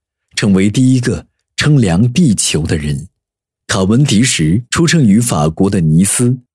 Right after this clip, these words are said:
卡文迪什的父亲是英国公爵的后裔，母亲在他两岁时去世了，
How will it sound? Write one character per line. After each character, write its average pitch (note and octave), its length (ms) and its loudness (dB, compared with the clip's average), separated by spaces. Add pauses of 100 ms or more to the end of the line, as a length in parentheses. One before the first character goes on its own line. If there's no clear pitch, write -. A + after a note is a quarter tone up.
(120)
卡 G2 220 -2
文 G#2 220 2
迪 G#2+ 180 0
什 G#2+ 180 -2
的 A2 120 -2
父 C3+ 240 -2
亲 D#2+ 340 -2
是 - 200 -2
英 A#2 280 2
国 F2 220 0
公 E3+ 320 2
爵 - 180 -2
的 D#2 100 -2
后 D#2 280 -2
裔， E2+ 280 0 (380)
母 G2+ 220 2
亲 B2 220 0
在 A2+ 180 0
他 A2 180 -2
两 F#2+ 360 0
岁 B2+ 220 0
时 D2 280 -2
去 - 260 -2
世 D#2 240 -2
了， D2+ 180 -12